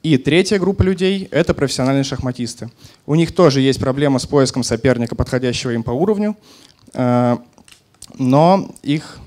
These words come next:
самая главная проблема — это тактильное ощущение. Все хорошие профессиональные шахматисты, э, любят трогать фигуры.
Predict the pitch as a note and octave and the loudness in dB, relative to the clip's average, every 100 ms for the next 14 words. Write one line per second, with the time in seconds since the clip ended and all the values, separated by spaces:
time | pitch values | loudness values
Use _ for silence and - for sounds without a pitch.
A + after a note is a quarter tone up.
0 | - - - _ E3+ - C3 B2+ B2+ G3 | -20 -20 -20 _ -6 2 6 6 6 4
1 | G3 F#3 E3 E3 D#3 D#3 D3 - D3 C#3+ | 4 4 4 4 4 2 -4 -2 0 0
2 | C3 A#2+ - A#2+ A2+ A#2 - _ _ - | 0 -4 -2 -2 -4 -8 -14 _ _ -6
3 | - D#3 B2 C3 C3 C3 D3 - C3 B2 | 2 4 4 0 0 2 2 0 -2 0
4 | A#2+ B2+ - A#2+ - C3+ C#3 B2+ C3 B2+ | -2 -6 -6 -6 -2 -2 0 0 -2 -6
5 | A#2+ F#3 G3 G3+ F3+ - - - - A#2+ | -4 -4 -2 -2 -2 -6 -20 -20 -8 -2
6 | A#2+ A#2 A2+ - B2 C3 D3+ D#3 D3+ - | 0 2 0 -2 0 2 4 2 0 -8
7 | _ _ _ _ - C3 C3 A2 - G#2+ | _ _ _ _ -2 2 2 0 -8 -8
8 | A2 G#2+ | -6 -8